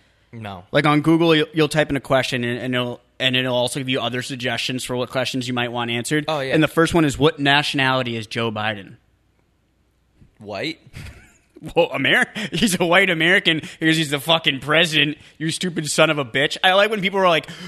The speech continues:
Speaker 2: "Elon Musk for president." Yeah, well, you have to be born in, you have to be American. You have to be, like, born in America, I'm pretty sure.
Speaker 1: What is he, New Zealand?
Speaker 2: South Amer-, South African.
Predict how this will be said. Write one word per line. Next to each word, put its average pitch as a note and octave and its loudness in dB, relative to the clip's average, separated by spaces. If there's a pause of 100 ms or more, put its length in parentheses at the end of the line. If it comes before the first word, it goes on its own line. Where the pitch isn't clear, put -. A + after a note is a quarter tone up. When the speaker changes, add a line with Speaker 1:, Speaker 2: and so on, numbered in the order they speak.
(140)
Speaker 2:
"Elon G#3 2
Musk F#3 2
for F3 -8
president." D#3 2
Yeah, D3 4
well, C#3+ -2
you D3 0
have F3 0
to - -20
be F3+ -2
born C#3+ -2
in, C#3+ 0
you D3 -6
have D3+ -4
to E3+ -6
be D#3+ 2
American. C#3 0 (100)
You C#3+ -2
have C#3+ -4
to D3+ -2
be, E3 4
like, D#3 -4
born D3+ 2
in C#3+ 2
America, C3 0
I'm A#2+ -6
pretty B2+ -6
sure. A2+ -4
Speaker 1:
What D3 -4
is C#3+ -6
he, B2 -10
New A2+ -10
Zealand? B2+ -12 (600)
Speaker 2:
South A#2+ -2
Amer-, A2+ -2
South A2+ -6
African. G#2+ -8